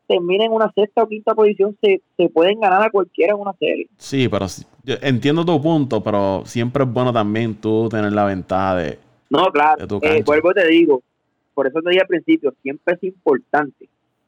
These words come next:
Speaker 1: pero ¿en cuál de ellos hay más peso? ¿Por qué digo en el este? Porque si tú quedas en el este en la primera posición, prácticamente ya, ya estás en la segunda, en la segunda ronda, ¿sabes?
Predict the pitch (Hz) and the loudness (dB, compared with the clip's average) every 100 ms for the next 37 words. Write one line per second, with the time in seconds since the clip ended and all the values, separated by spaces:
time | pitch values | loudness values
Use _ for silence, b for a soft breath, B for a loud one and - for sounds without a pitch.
0 | - 135 139 135 - 147 165 165 175 170 | -4 0 0 -2 -2 0 2 4 4 4
1 | 156 127 143 147 120 - 120 107 101 _ | 2 0 0 -2 -8 -4 -4 -4 -10 _
2 | _ _ _ 135 135 - - 160 180 190 | _ _ _ 0 0 0 0 4 6 6
3 | 196 196 190 202 - - - _ _ _ | 4 2 2 2 0 -8 -20 _ _ _
4 | _ _ _ _ 147 147 143 - 170 170 | _ _ _ _ -6 -4 -6 -2 0 2
5 | 190 190 185 175 180 - 170 156 143 143 | 2 2 2 2 0 0 -2 0 0 2
6 | 143 143 160 160 156 139 151 135 - _ | 2 4 2 2 0 0 0 -2 -6 _
7 | _ _ _ 147 151 180 175 147 156 - | _ _ _ -4 -2 0 0 2 0 0
8 | 147 135 127 127 127 143 156 _ 156 160 | 0 2 0 0 0 -2 -2 _ -4 -2
9 | 151 123 127 127 117 117 - 120 - 117 | -2 -2 -2 0 -2 -2 -4 -4 -2 -4
10 | 127 - 101 104 - _ _ _ _ _ | -6 -6 -6 -8 -20 _ _ _ _ _
11 | 139 156 | 0 0